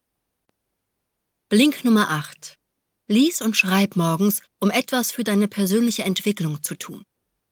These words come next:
In deinem persönlichen Miracle Morning legst du aber nicht nur die Grundlage für zukünftigen Erfolg,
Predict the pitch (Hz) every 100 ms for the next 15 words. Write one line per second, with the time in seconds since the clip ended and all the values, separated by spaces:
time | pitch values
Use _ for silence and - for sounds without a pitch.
0 | _ _ _ _ _ _ _ _ _ -
1 | 233 226 226 294 320 294 196 202 254 247
2 | 240 208 202 233 226 220 208 175 180 214
3 | 220 202 190 - - 254 294 196 196 208
4 | 220 196 180 196 220 190 175 - 185 -
5 | 214 - 185 - 185 185 202 - - 147
6 | 226